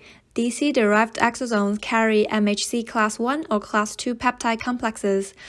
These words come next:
which can be directly recognized by pre-activated C D four plus or C D eight plus T cells, or can be captured and presented by dendritic cells to activate naive T cells.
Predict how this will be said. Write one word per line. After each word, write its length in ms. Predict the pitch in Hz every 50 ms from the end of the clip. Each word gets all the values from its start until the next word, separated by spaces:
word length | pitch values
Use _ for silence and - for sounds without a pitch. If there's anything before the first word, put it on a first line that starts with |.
| - - - _
which 200 | - 233 226 -
can 140 | - 240 233
be 60 | 233
directly 540 | 214 226 214 214 220 240 240 - - 302 294
recognized 640 | 277 247 233 226 233 214 208 202 196 202 196 - -
by 140 | - 214 208
pre-activated 880 | 208 208 - - 269 269 254 262 - - 220 220 220 214 202 208 208
C 180 | - - 233 220
D 120 | 208 220
four 340 | 220 220 - - 233 240 226
plus 420 | - - - 220 208 220 220 - - - - - -
or 140 | - 226 226
C 180 | 220 - 254 233
D 120 | 208 226
eight 260 | - - 233 226 -
plus 220 | - 247 214 214 -
T 180 | - - 220
cells, 460 | 208 - 202 185 185 185 190 - - - _ _ _ _ - - - - - -
or 140 | 247 285
can 180 | 285 - 277 262
be 100 | 254 262
captured 520 | - - 254 240 247 - 220 202 202 196 -
and 160 | 208 208 208
presented 540 | - 220 214 - 220 233 240 226 208 196 -
by 160 | 208 202 196
dendritic 460 | - 202 190 185 - 208 208 220 220
cells 440 | - - 208 190 180 185 208 - - - - - -
to 100 | - -
activate 540 | 233 240 247 247 - 277 220 226 214 202 226
naive 340 | 214 202 196 202 208 208 208
T 160 | - 226 202
cells. 480 | 190 - 180 180 175 175 180 - -